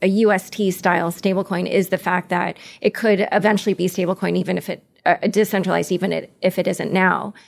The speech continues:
So do you feel that when it comes to stablecoins, it doesn't matter if they're centralized instead of decentralized, or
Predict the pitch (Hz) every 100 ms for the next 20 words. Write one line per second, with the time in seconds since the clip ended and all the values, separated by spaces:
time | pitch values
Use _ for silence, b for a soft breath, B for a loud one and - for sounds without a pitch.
0 | b b b - 202 220 202 190 196 190
1 | 214 269 277 247 233 220 185 - 190 190
2 | 170 190 180 180 196 185 185 202 196 180
3 | 190 190 190 185 165 185 233 262 - -
4 | 202 190 185 151 - _ _ - 214 196
5 | 214 185 180 196 - 190 - 170 170 170
6 | 196 190 233 247 262 247 175 175 165